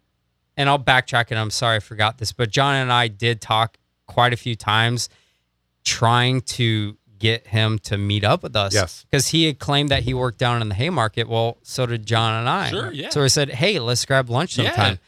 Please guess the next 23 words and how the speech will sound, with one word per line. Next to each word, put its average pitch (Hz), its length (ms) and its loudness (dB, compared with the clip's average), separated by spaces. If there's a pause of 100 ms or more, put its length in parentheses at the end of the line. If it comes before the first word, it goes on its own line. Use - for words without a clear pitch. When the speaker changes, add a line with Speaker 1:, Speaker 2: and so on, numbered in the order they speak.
(200)
Speaker 1:
We 143 120 0
sent 170 220 2
him 156 140 0
D 135 280 2
Ms, 135 280 2
Speaker 3:
That 165 80 2
Speaker 1:
and 123 40 2
Speaker 3:
would 117 180 2
Speaker 1:
he 143 80 2
Speaker 3:
make 135 120 4
a 131 80 6
lot - 80 2
Speaker 1:
never, 147 120 0
Speaker 3:
of - 60 -8
sense. 190 320 -6
Speaker 1:
he 147 80 0
Speaker 2:
He - 40 6
would - 80 4
Speaker 1:
never 123 200 6
Speaker 2:
never 107 140 8
Speaker 1:
responded. 92 640 4
Speaker 2:
responded. - 40 -18
Speaker 1:
'Cause, 190 240 2